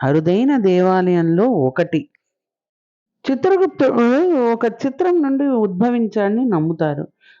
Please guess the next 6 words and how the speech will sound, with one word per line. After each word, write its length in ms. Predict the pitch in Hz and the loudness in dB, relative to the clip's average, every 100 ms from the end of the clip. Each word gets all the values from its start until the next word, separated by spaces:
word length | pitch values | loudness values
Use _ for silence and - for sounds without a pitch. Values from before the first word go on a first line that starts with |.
| _ | _
బ్రహ్మ 400 | 139 160 220 285 | -2 0 2 2
ద్వారా 400 | 240 233 220 208 | 2 2 2 2
మానవుల 640 | 190 156 160 196 233 226 185 | 0 0 0 0 2 2 0
మంచి 580 | 160 160 202 247 233 - | 0 0 -2 -2 -4 0
చెడు 360 | 160 170 220 202 | 0 2 0 0
పనులకు 500 | 147 165 185 170 160 | -2 0 -2 -2 0